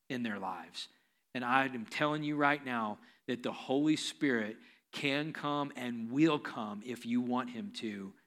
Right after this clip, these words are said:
even right now in these moments that I'm speaking, that He will come and He will begin to fill you, and He will fill you full to overflow,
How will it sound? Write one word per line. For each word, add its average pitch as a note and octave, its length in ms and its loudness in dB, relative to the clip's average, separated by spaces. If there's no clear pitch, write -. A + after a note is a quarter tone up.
even B2 300 0
right B2+ 420 4
now D3 360 0
in B2 100 -6
these C3+ 280 -4
moments C#3 500 -2
that A#2+ 160 -2
I'm A#2+ 180 -4
speaking, - 640 0
that A#2 120 -6
He C#3 120 4
will C3+ 220 2
come D#3 540 2
and A#2+ 100 -4
He C#3 140 0
will C3+ 160 4
begin B2 320 0
to A2 80 -4
fill D3 400 2
you, E3 440 4
and A#2+ 120 -8
He B2 120 0
will A#2 120 -2
fill D3 280 2
you B2 180 0
full D#3+ 400 0
to E3 220 -2
overflow, C3+ 1080 0